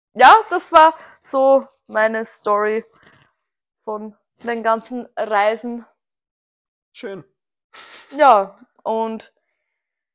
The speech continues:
Speaker 1: boah, dann könnte ich noch so viel jetzt erzählen, aber jetzt haben wir schon fast
Speaker 2: Wie lange haben wir
Speaker 1: fünfundvierzig,
Speaker 2: schon?
Speaker 1: ja, fünfundvierzig Minuten, das passt eh schon für die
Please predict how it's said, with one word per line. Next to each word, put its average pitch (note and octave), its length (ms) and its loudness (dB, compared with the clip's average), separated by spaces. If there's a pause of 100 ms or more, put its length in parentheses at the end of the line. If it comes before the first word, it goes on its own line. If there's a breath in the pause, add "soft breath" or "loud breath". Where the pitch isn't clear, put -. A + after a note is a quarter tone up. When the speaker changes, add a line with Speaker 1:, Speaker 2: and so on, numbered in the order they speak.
(340)
Speaker 1:
boah, A3+ 160 -10
dann C4+ 100 -4
könnte C#4+ 220 -4
ich D4+ 80 -4
noch D4+ 240 4
so - 140 -10
viel C4 180 -6
jetzt A3+ 200 -2
erzählen, A#3 260 -8
aber G#3+ 120 -4
jetzt A#3 180 -8
haben G#3+ 120 -2
wir G#3+ 80 -8
schon A3 320 -12
fast - 300 -6
Speaker 2:
Wie A2+ 60 -10
lange A#3 260 -8
haben - 160 -8
wir C#3 80 -14
Speaker 1:
fünfundvierzig, - 60 -18
Speaker 2:
schon? - 60 -10
Speaker 1:
ja, G#3 180 0
fünfundvierzig A3 640 -14
Minuten, G#3 300 -16
das G3+ 200 -20
passt - 400 -14
eh G#3+ 100 -18
schon G3+ 200 -20
für G3 120 -20
die G#2+ 480 -16